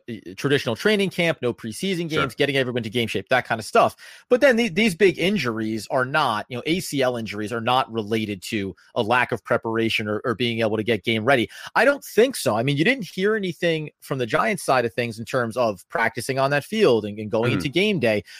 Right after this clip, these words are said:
Speaker 1: which is what made it kind of interesting, this idea of the Jets preparing that field for that matchup and maybe saying, a-, as we know, sometimes you go, you leave it a little bit longer, you, you, you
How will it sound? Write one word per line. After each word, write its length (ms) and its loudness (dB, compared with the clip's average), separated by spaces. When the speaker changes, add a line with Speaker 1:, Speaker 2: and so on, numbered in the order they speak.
Speaker 1:
which 140 4
is 120 -2
what 180 4
made 160 4
it 120 -6
kind 420 0
of 120 0
interesting, 460 -4
this 160 -6
idea 540 2
of 340 2
the 100 -2
Jets 420 2
preparing 540 -2
that 180 2
field 580 -2
for 320 0
that 240 2
matchup 440 2
and 120 -4
maybe 240 -2
saying, 520 -2
a-, 100 -6
as 220 0
we 80 0
know, 160 4
sometimes 440 -2
you 80 -6
go, 380 4
you 80 -4
leave 160 4
it 40 2
a 60 2
little 160 2
bit 140 2
longer, 600 2
you, 200 -4
you, 280 -4
you 280 -6